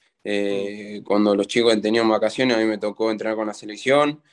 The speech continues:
Speaker 1: eh, y yo ya después no paré, tuve la gira, después fuimos por Corea, donde tuvimos algunos partidos, pero siempre estuve en ritmo de, de competición, y en lo físico me siento a comparación de lo que...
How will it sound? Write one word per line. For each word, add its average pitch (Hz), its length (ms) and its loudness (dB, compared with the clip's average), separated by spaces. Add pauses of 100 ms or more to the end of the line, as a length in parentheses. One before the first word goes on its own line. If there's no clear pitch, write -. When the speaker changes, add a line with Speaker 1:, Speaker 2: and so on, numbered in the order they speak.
(340)
Speaker 1:
eh, 101 600 0
y 101 320 -6
yo 110 200 0
ya 107 180 -2
después 107 240 0
no 104 120 0
paré, 120 440 2
tuve 107 260 -10
la 104 120 -12
gira, 123 480 -2
después 107 300 -6
fuimos 107 300 -6
por 101 320 -6
Corea, 113 580 2
donde 101 380 -8
tuvimos 107 360 -4
algunos 107 260 -4
partidos, 123 520 2
pero 104 140 -4
siempre 117 320 2
estuve 113 260 0
en 110 100 0
ritmo 120 480 2
de, 101 220 -2
de 104 120 -8
competición, 107 800 -2 (480)
y 107 440 2
en 107 100 2
lo 110 100 4
físico 131 460 0
me 113 140 -2
siento 113 640 -4
a 107 120 -6
comparación 110 640 -4
de 113 120 2
lo 104 220 -4
que... 101 680 -4